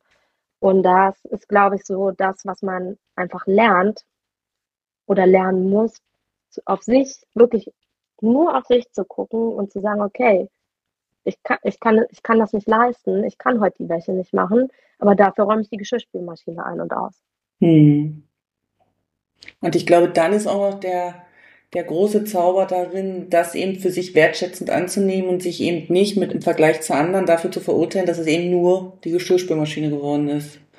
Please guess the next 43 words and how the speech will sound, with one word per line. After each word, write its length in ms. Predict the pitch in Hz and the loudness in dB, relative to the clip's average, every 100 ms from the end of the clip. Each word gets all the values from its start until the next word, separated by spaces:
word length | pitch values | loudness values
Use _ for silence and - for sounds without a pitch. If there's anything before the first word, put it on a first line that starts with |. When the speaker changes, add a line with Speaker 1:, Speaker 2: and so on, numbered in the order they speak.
| _ - | _ -2
Speaker 2:
Und 60 | |
ich 80 | 151 | 4
glaube, 140 | 160 | 4
das 120 | 165 151 | 4 0
ist 160 | 156 | -2
schon 160 | - 180 | -2 0
auch 160 | 160 | 0
ein 80 | 170 | 0
Speaker 1:
Ja. 140 | 185 175 - - | 0 -2 -8 -8
Speaker 2:
Prozess, 560 | - 180 - 175 170 - | -2 -2 2 2 2 0
das 280 | 175 170 - | -4 -2 -8
so 80 | 175 | -6
für 180 | - | -6
sich 280 | 151 170 - | -6 -6 0
selber 540 | 160 156 165 180 180 - _ _ _ _ _ _ | 4 6 4 0 -4 -12 _ _ _ _ _ _
wertschätzend 560 | 175 170 - 180 190 - | -2 -2 -4 -6 -6 -4
anzuerkennen. 600 | 208 214 160 156 156 160 | -4 -4 -6 -6 -10 -6
Oder 140 | 185 | -4
ich, 220 | 185 - | -6 -10
ich 180 | - - | -6 2
weiß 220 | 196 - | 2 2
nicht, 140 | 196 190 | -4 -4
wie 100 | 175 | -6
ist 180 | 214 | -4
es, 140 | 226 208 | -4 -4
wenn 80 | 202 | -6
von 180 | 190 | -4
außen 340 | - 208 214 196 | 0 0 0 0
Leute 300 | 185 202 214 | 0 0 -4
kommen, 280 | - 202 160 | -4 -4 -4
aus, 200 | 151 - | -8 -10
aus 100 | - | -4
deiner 180 | 143 151 | -2 0
Familie, 320 | 160 170 165 | 0 0 2
dein 200 | 156 156 | 2 2
Mann, 360 | 156 165 170 | 0 -2 -2
deine 260 | 156 151 147 | 0 0 2
Eltern 640 | 147 147 165 156 156 156 | 0 0 -2 -4 -2 -4
oder 300 | 147 143 143 - - | -2 -4 -6 -14 -20
Freunde, 600 | - - 165 170 170 160 - - - _ _ _ _ _ _ 208 | -4 4 4 4 0 -4 -10 -20 -20 _ _ _ _ _ _ 0
die 120 | 214 | 0
dich 160 | 214 | 0
dafür 800 | 196 180 - - 185 180 156 156 | 0 -2 -2 -10 -2 0 -2 -4